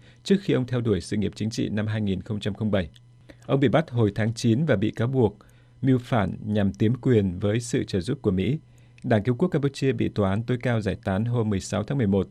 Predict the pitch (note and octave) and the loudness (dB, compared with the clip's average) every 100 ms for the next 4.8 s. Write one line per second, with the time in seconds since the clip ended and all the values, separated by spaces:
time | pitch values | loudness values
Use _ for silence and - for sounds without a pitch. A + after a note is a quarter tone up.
0 | - - A2+ A#2 A2+ G#2 F2+ - F2+ - | -10 -4 0 0 2 0 0 -2 -4 -4
1 | A2+ A#2 F2 - - - - - - C#3 | -2 0 0 -2 -20 -20 -20 -10 -2 2
2 | D#3 A#2 C#3 A#2+ G#2 G2+ G2 - - G#2+ | 4 4 2 2 2 2 0 -4 -12 0
3 | G2+ C#3 F3+ B2+ G2 F2+ G2 E2+ B2 C#3 | 2 2 0 2 2 2 -2 -2 -2 2
4 | A2+ - A2 G#2 A2 A#2 A#2+ | 2 2 0 2 2 2 0